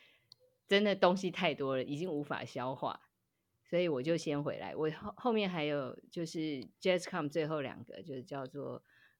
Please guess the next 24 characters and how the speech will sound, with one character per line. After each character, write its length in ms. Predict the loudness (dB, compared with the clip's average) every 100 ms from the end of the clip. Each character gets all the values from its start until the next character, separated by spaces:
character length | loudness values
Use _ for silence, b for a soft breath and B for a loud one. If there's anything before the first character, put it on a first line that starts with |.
| _
jazz 220 | 2 2 2
composition 600 | -4 -4 -2 -4 -6 -6
two， 260 | -6 -4
就 140 | -2 -2
是 80 |
那 160 | 0 0
个 80 | 0
要 180 | -2 -4
写， 400 | -4 -6 -8 -12
就 160 | _ -6
比 120 | -6
较 340 | -6 -4 -4 -6 _ _ _
extended 600 | -12 -4 -2 0 0 -2 -6
piece， 380 | -8 -8 -6 -12
就 160 | -10 -10
是 240 | -6 -8 -10 b b _
要 280 | -6 -4 -4
好 160 | -4
像 160 | -2 0
八 160 | 0
分 220 | 2 2 2
钟 220 | 0 -2
还 120 | -2
是 300 | -4 -4 -8